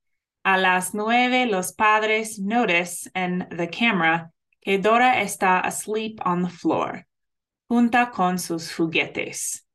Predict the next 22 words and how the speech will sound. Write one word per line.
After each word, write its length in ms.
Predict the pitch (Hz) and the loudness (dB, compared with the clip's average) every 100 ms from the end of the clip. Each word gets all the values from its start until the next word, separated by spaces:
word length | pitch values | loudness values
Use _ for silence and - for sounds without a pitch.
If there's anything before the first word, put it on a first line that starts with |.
| _ _ _ _ _ _ | _ _ _ _ _ _
"Should 340 | - - 175 165 | -14 -10 -6 -4
we 180 | 185 240 | 0 0
moverla?" 800 | 190 160 143 143 165 226 311 - _ _ _ _ | 0 -2 -2 -2 0 0 0 -6 _ _ _ _
dice 320 | 180 175 175 | -6 -4 0
la 140 | 175 175 | 0 0
mamá. 500 | 175 175 185 240 262 _ _ _ _ _ _ _ _ _ | 0 -2 -2 -4 -8 _ _ _ _ _ _ _ _ _
El 180 | 196 196 | -4 0
papá 480 | 214 214 262 277 294 | 2 4 6 4 4
declines. 760 | 269 - 170 139 85 190 - _ _ _ | -2 0 0 0 -4 -10 -14 _ _ _
"Better 320 | 285 320 320 | -2 0 2
not 300 | 262 185 185 | 2 0 0
to 80 | 196 | 0
arriesgarlo. 1300 | - 170 170 175 185 170 160 170 190 185 165 - - - _ _ _ _ - | 2 2 2 0 0 0 0 0 2 2 0 -4 -8 -16 _ _ _ _ -4
Por 100 | 269 | 2
lo 120 | 277 | 4
menos 400 | 294 330 320 262 | 4 2 0 0
está 580 | 196 - 196 185 185 185 | -4 0 2 4 2 -2
on 340 | 175 170 170 170 | -2 -2 -2 -6
the 200 | 170 - | -6 -4
alfombra." 880 | 160 160 - 151 170 151 - - - _ _ _ _ _ _ _ _ _ - | -4 -4 -2 0 2 0 -4 -6 -10 _ _ _ _ _ _ _ _ _ 2
"De 80 | |
acuerdo," 760 | 440 370 - - - 52 190 | 2 2 0 -2 0 -4 -6